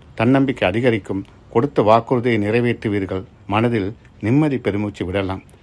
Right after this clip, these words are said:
தைரியமாக செயலாற்றுங்கள். மிதுனராசி நேர்களே, இவ்வருடம் உங்களுக்கு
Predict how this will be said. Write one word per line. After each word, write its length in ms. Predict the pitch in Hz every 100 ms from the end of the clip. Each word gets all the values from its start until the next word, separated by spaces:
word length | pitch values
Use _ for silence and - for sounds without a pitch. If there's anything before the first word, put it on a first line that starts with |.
| -
தைரியமாக 540 | 101 104 117 110 123 143
செயலாற்றுங்கள். 600 | 95 90 87 90 82 85 - -
மிதுனராசி 500 | 120 156 202 202 180 143
நேர்களே, 340 | 135 135 110 98 - - -
இவ்வருடம் 480 | 123 156 165 175 123
உங்களுக்கு 420 | 127 135 -